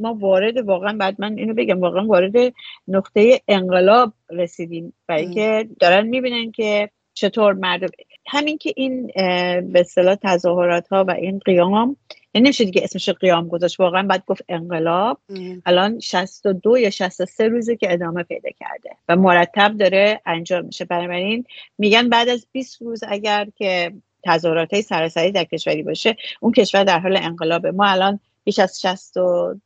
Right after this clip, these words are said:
Speaker 1: دو، شصت و سه روزه فکر می‌کنم، امروز شصت و سومین روزه که مردم غیور ایران واقعاً
Speaker 2: ام.
Speaker 1: در همه جا حضور دارن و همونطور که گفتین دیروز و امروز در تمام شهرهای کوچکتر حتی ما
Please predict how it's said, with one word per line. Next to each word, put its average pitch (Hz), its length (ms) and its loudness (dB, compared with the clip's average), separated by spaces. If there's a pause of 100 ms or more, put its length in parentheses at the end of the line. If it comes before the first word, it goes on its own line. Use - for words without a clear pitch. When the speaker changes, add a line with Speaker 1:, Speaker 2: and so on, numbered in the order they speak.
Speaker 1:
دو، 202 260 2 (120)
شصت 190 300 -4
و 185 40 -12
سه 233 160 0
روزه 175 180 -2
فکر 170 120 -8
می‌کنم، 170 380 -10
امروز 185 240 -6
شصت 175 260 -4
و 175 40 -4
سومین 180 500 -4
روزه 214 280 -4
که 240 300 2 (460)
مردم 180 560 -6
غیور 196 520 4
ایران 160 380 -2
واقعاً 165 400 -8 (300)
Speaker 2:
ام. 202 80 -20
Speaker 1:
در 175 160 4
همه 180 280 -4
جا 180 120 -4
حضور 190 280 -2
دارن 233 280 0
و 190 80 -2
همونطور 180 280 -6
که 175 120 -10 (140)
گفتین 214 460 -4 (120)
دیروز 180 420 4
و 185 40 4
امروز 170 380 0
در 160 240 -2
تمام 185 340 -2
شهرهای 190 460 -4
کوچکتر - 540 -2
حتی 185 320 -4
ما 165 100 -4